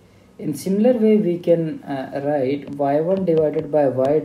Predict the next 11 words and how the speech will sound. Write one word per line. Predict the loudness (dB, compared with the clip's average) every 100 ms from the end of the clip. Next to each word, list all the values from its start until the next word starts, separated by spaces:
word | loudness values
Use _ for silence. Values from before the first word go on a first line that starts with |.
| 0
two | 0
is | 0 -2
equal | -8 -4 -2
to | -2 -4 -6
half | -6 -4 -2 -4 -6
of | -4 -2 -2 -4
minus | -4 -2 -4 -6 -8
one | -6 -6 -4
plus | -4 -4 -4
minus | -2 0 -2 -4 -8
square | -12 -8 -6 -6